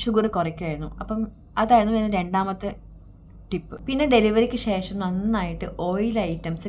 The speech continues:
കഴിച്ചു തുടങ്ങിയായിരുന്നു. പഴംപൊരി, പിന്നെ വീട്ടിലുണ്ടാക്കുന്ന സ്നാക്സ്, അങ്ങനെ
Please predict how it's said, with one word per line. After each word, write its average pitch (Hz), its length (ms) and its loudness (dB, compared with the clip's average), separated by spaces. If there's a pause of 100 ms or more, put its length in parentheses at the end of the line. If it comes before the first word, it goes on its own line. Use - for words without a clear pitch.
കഴിച്ചു 160 280 0
തുടങ്ങിയായിരുന്നു. 147 460 -6 (220)
പഴംപൊരി, 165 520 0 (400)
പിന്നെ 180 260 0
വീട്ടിലുണ്ടാക്കുന്ന 165 640 -4 (100)
സ്നാക്സ്, 165 500 -4 (160)
അങ്ങനെ 170 260 -4